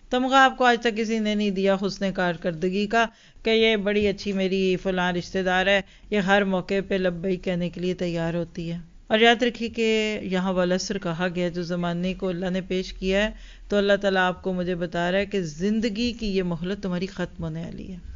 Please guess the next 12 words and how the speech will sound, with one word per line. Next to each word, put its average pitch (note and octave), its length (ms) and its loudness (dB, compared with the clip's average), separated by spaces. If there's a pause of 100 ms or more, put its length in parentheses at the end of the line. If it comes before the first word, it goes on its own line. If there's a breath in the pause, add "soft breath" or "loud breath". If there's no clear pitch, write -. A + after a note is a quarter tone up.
(120 soft breath)
और A3 120 6
एक A#3+ 280 6
वक्त G#3 220 -2
ऐसा F#3+ 280 2
आएगा F#3 320 2
कि G3+ 160 -4
तुम F#3+ 200 -4
मनो F3+ 320 -2
मट्टी E3+ 340 -4
के F#3+ 200 -4
नीचे E3+ 460 -2
होगे। E3 580 -6